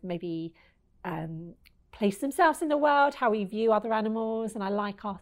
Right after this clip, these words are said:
imagining what if there were some animals that were as intelligent, more intelligent than us, what would that world be like?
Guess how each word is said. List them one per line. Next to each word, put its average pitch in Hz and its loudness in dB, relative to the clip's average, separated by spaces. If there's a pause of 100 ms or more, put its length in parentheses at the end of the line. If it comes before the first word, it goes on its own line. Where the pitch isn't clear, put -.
imagining 202 -4
what 208 -6
if 220 -10 (160)
there 226 -10
were 220 -12
some 190 -10 (420)
animals 202 0
that 196 -6
were 180 2 (380)
as 202 -4
intelligent, 185 -6
more 170 -6
intelligent 202 -8
than 190 -8
us, 190 -12
what - -6
would 180 -6
that 180 -8
world 185 -6
be 185 -6
like? 180 -12